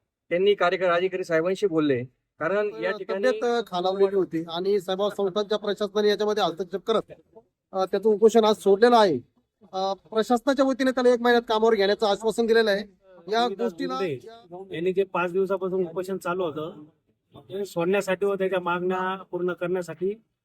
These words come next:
Speaker 3: सुजयदादा विखे पाटील यांनी सुद्धा अधिकाऱ्यांना फोन केले.
Speaker 1: अ, या ठिकाणी सुजयदादांचे देखील आभार व्यक्त करतो, गाडीकर साहेबांचे आभार व्यक्त करतो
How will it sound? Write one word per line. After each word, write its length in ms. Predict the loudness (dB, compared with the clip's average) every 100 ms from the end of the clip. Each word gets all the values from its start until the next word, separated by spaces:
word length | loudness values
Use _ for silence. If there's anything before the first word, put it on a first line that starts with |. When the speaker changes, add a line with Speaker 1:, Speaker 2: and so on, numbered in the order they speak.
| _
Speaker 3:
सुजयदादा 480 | -4 -2 0 -2 0
विखे 240 | -2 -2
पाटील 340 | -4 -4 -4 -2
यांनी 240 | -2 -2
सुद्धा 240 | -4 -6
अधिकाऱ्यांना 480 | -4 -4 -6 -6 -6
फोन 280 | -6 -4 -4
केले. 560 | -4 -6 -8 -12 -20 -20
Speaker 1:
अ, 40 | -20 -16 -16 -18
या 100 | -16
ठिकाणी 360 | -16 -14 -16
सुजयदादांचे 560 | -10 -4 2 2 0 -4
देखील 220 | -6 -2
आभार 220 | 0 2
व्यक्त 220 | 0 -2 -4
करतो, 240 | -4 -4
गाडीकर 320 | -2 -2 -2 -4
साहेबांचे 400 | -2 -2 -2 -2
आभार 200 | 0 -2
व्यक्त 200 | -4 -6
करतो 220 | -8 -8